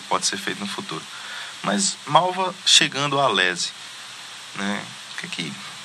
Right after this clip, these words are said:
você acha que pode fazer de diferente do que é feito hoje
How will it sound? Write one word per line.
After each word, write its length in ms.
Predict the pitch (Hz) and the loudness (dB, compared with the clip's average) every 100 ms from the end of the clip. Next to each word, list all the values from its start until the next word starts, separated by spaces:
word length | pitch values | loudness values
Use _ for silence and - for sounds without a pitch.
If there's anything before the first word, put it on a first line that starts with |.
| - | -10
você 200 | - - | -8 4
acha 240 | 98 92 85 | 4 4 0
que 60 | - | -2
pode 220 | 98 98 | -2 0
fazer 360 | - 92 95 | -2 -2 -2
de 260 | 92 - 98 | -6 -8 -8
diferente 520 | 101 - 107 98 92 - | -2 4 6 6 4 -2
do 60 | - | -8
que 140 | - | -6
é 40 | |
feito 360 | 90 - 90 - | -6 -4 -6 -4
hoje 260 | 87 87 | -6 -4